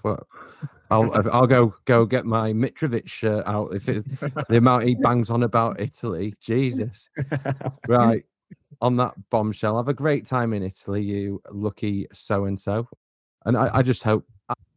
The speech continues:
Speaker 1: it's one of them where when you've got a player of your own team and England don't,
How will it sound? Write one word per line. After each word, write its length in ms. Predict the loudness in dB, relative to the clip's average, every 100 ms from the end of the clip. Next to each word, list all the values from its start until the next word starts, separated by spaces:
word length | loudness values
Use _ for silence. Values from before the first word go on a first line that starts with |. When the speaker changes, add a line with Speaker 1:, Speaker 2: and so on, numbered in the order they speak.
| 0
Speaker 1:
it's 160 | 4
one 140 | 6 6
of 80 |
them 200 | 6 6
where 260 | 4 0 -2
when 280 | 0 2 2
you've 160 | 2
got 160 | 0 -4
a 40 |
player 300 | 0 2 4
of 100 | 2
your 120 | 2 0
own 140 | 0
team 340 | 0 0 0 0
and 100 | 0
England 380 | 0 -2 -2
don't, 340 | 0 0 0